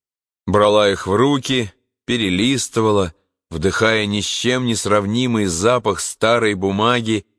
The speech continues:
и переплётов. Через эти пакеты печатных листов прошлое удивительным образом смыкалось в её руках с настоящим,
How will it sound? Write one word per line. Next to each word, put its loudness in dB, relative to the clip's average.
и -2
переплётов. -2
Через 0
эти 0
пакеты -2
печатных -4
листов -2
прошлое 0
удивительным 0
образом 2
смыкалось -2
в -10
её 0
руках 0
с -6
настоящим, -2